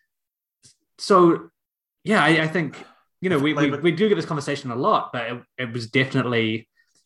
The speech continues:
Speaker 1: it escalated so quickly this time, uh, in a way that I hadn't seen before.
Speaker 2: Yeah, I, I think the kind of whole thing with this rule out wars and the, and, you know, it's, it's a function of how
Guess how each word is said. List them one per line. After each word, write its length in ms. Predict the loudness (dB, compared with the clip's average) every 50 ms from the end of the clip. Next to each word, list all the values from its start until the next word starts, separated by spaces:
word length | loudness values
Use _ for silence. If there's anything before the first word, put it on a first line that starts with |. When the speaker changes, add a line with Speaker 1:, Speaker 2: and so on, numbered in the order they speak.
| _ _ _ -4
Speaker 1:
it 120 | -2 0
escalated 500 | 2 2 2 2 2 2 2 2 2 -2
so 500 | -4 -6 -4 0 2 4 6 6 6 4
quickly 600 | 2 -2 -6 -6 -4 -4 -4 -4 -4 -6 -6 -6
this 220 | -6 -6 -10 -12 -12
time, 460 | -12 -8 -8 -8 -8 -8 -10 -14 -18 _ _ _ -6
uh, 160 | -4 -2 0 2
in 100 | 2 2
a 60 | 2
way 240 | 2 2 2 2 2
that 120 | 0 -2
I 40 | -2
hadn't 260 | -2 -4 -6 -6 -8
seen 240 | -10 -8 -8 -6 -8
before. 440 | -8 -10 -10 -12 -10 -10 -10 -12 -14 _ _ _ _ _ _ _ _ _ _ _ _ _ _ _ _
Speaker 2:
Yeah, 180 | -6 -6 -6 -4
I, 180 | -6 -6 -8 -8 -10 -12
I 60 | -12 -12
think 240 | -12 -12 -12 -12
the 80 | -12 -10
kind 180 | -8 -6 -4 -4
of 280 | -6 -6 -10 -16 -20
whole 200 | -10 -8 -6 -6
thing 160 | -6 -6 -8
with 140 | -10 -10 -10
this 200 | -12 -14 -12 -10
rule 180 | -10 -8 -6 -6
out 200 | -8 -8 -8 -8
wars 480 | -8 -8 -6 -6 -8 -10 -14 -16 _ _ _ _ _ _ _ _ _ _ _
and 160 | -16 -14 -14
the, 140 | -14 -14 -14
and, 340 | -14 -16 -16 -18 -20 -20 -20 -20
you 180 | -20 -18 -16 -14
know, 160 | -14 -14 -12 -12
it's, 240 | -12 -12 -12 -14 _ -16
it's 120 | -14 -14
a 40 | -14
function 360 | -12 -12 -12 -10 -10 -10 -12
of 100 | -12 -12
how 520 | -10 -8 -6 -6 -6 -6 -8 -10 -14 -18